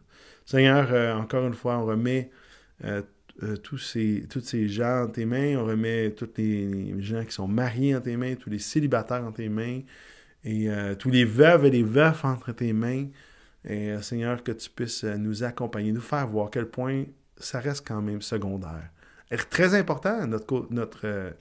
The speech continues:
situation maritale, mais secondaire, secondaire à t'atta-, à t'appartenir, secondaire à te connaître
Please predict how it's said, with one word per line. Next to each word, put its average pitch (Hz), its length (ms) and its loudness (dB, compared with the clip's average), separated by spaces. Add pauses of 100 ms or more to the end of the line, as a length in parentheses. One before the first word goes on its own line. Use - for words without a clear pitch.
situation - 500 -6
maritale, 101 460 -6
mais 98 200 -8 (460)
secondaire, 107 560 -2
secondaire 110 540 -4
à 85 100 -8
t'atta-, 104 320 -10 (160)
à - 140 -8
t'appartenir, 107 800 -4
secondaire 110 520 -6
à 107 60 -8
te 110 120 -8
connaître 101 500 -6